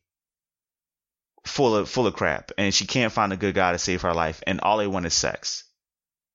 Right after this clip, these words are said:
That's her pers-, all they want is sex. There aren't any good men. All they want is sex. All they want is sex. All they want is sex. So you kinda look at that and you go, of course, the bitter women, the, the, the bitter friends that she has,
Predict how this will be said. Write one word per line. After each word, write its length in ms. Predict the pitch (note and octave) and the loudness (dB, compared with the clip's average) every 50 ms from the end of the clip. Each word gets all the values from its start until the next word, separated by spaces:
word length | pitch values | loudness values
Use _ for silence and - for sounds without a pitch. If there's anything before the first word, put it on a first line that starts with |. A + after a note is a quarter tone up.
| _ _ _ _ - | _ _ _ _ 0
That's 200 | G#2 B2+ - - | 2 2 4 4
her 100 | D#3+ C#3 | 2 0
pers-, 300 | - B2+ - - - F#2+ G2 - - - - - - - | 0 -2 -6 -6 -6 -8 -10 -12 -14 -20 -20 -20 -2 2
all 80 | B2 C#3 | 2 4
they 100 | D3+ D3 | 4 4
want 140 | D3 C3+ A#2+ | 4 2 2
is 80 | A#2 | 2
sex. 300 | - - G2 C#2 - - | 2 2 2 2 0 0
There 120 | - G#2 D#2+ | 0 2 4
aren't 180 | G#2+ B2 B2 | 4 4 4
any 120 | A#2+ B2 A2+ | 2 0 0
good 180 | G#2 A#2 F#2+ | 0 0 0
men. 220 | F2+ G2+ F2+ F2 - - | 2 0 0 -2 0 0
All 140 | F2+ A2 A2 | 2 2 4
they 100 | G#2+ A2 | 2 2
want 180 | G#2+ G#2 G2 | 2 0 0
is 80 | F#2 - | 0 0
sex. 280 | - F#2 C#2+ - - | 0 0 0 0 -2
All 120 | - F2+ F#2+ | -2 0 0
they 80 | F#2+ | 0
want 160 | F2 F2 E2 E2+ | 0 0 -2 -2
is 60 | - | -2
sex. 260 | - - C#2 - - | -2 -4 -4 -4 -6
All 140 | - D#2 D#2+ | -4 -2 -2
they 80 | D#2+ | -2
want 160 | E2 C#2 B1 A#1 | -2 -4 -6 -8
is 60 | - | -6
sex. 340 | - - - - - - - _ _ _ - - - - - - - - - - - _ _ _ - - | -6 -6 -6 -6 -10 -18 -20 _ _ _ -20 -20 -20 -20 -20 -20 -20 -20 -20 -20 -20 _ _ _ -12 -4
So 140 | - - E3 | 2 2 4
you 140 | D3+ D3 | 4 4
kinda 240 | - - G3+ G3+ F#3 | 4 4 4 4 4
look 220 | D#3+ D#3+ F#3 F#3 - | 4 4 4 4 4
at 160 | C#3+ B2+ - | 2 2 4
that 300 | B2+ A#2+ A#2 A2+ - - | 4 6 6 4 4 2
and 120 | G#2 A#2 | -2 -2
you 120 | G#2+ A2+ A2+ | 0 0 2
go, 360 | G2 A#2 G#2+ G#2 G#2+ G#2 G2 | 4 4 6 6 6 4 4
of 180 | - G#2+ - | 2 -2 0
course, 200 | - E3 D3+ C#3+ | 2 2 2 2
the 100 | - A2+ | 2 -2
bitter 280 | F#2+ - A#2+ B2+ C3+ C3 | 0 2 2 4 4 4
women, 440 | A#2+ A2+ A2+ A2 G#2 G2+ G2+ G2+ F#2+ | 4 2 2 2 2 2 2 0 0
the, 100 | G2+ A2 | 0 -2
the, 280 | F2+ D2 F#2 F2 - G2 | -2 -2 -6 -6 -6 -2
the 120 | F#2 A2 | -2 -2
bitter 500 | F2 D2+ B2 A#2+ A#2+ A#2 A2 G#2+ G2 C#2 | 2 2 2 4 4 4 4 4 0 -2
friends 420 | - - - - C3 A#2+ A#2 A2+ - | -6 -10 -2 0 0 2 2 2 2
that 120 | G#2+ G2 | 2 2
she 160 | - - G2 | 2 0 2
has, 680 | G2+ G#2+ G2 G2 F#2 F2+ F2+ F2 F2 F2+ F2+ - - | 2 4 4 4 4 4 4 4 2 2 0 0 -2